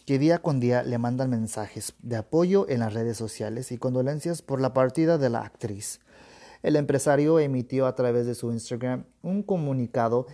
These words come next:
en el que, a nombre de él y todos los miembros de la familia de la artista, dijo sentir una gran alegría al saber que tanta gente la recuerda con tanto amor y celebran el gran legado artístico que dejó con su fallecimiento.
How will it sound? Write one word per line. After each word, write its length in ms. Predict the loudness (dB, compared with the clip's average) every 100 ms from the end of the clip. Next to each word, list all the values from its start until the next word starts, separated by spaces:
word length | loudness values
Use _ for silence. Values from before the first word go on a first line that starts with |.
| -20 -10
en 240 | 0 2 2
el 200 | 0 0
que, 220 | 2 4
a 160 | 2
nombre 460 | 0 0 0 2 2
de 180 | 0 0
él 220 | 0 2
y 80 | 2
todos 240 | 2 2
los 120 | 4 2
miembros 280 | 0 2
de 80 | 2
la 120 | 2
familia 560 | 0 -4 -4 -2 -2 -2
de 120 | 0
la 160 | 2 2
artista, 640 | 0 -2 -4 -2 -4 -4 -12 -20 _
dijo 240 | -2 0 2
sentir 580 | 0 0 2 0 -2 _
una 240 | -4 -2
gran 260 | 0 0 2
alegría 540 | 2 2 2 2 2
al 80 | 2
saber 420 | -2 -2 -2 -2
que 140 | -4 -4
tanta 480 | -4 -6 -4 -4 -4
gente 420 | -2 -2 -2 -2
la 100 | 0
recuerda 500 | -4 -2 0 0 -2
con 220 | -4 -4
tanto 360 | -2 -2 -2 -2
amor 360 | -2 -2 -4 -10 -20 -8
y 120 | -4
celebran 460 | 2 4 6 4 0
el 140 | 0
gran 380 | 0 0 -2 -2
legado 420 | -2 0 0 0
artístico 640 | -4 -6 -6 -6 -6 -6 -2
que 100 | 0
dejó 340 | 0 -2 -4
con 160 | -4 -6
su 240 | -4 -6
fallecimiento. 960 | -6 -4 -2 -2 -4 -4 -4 -6 -12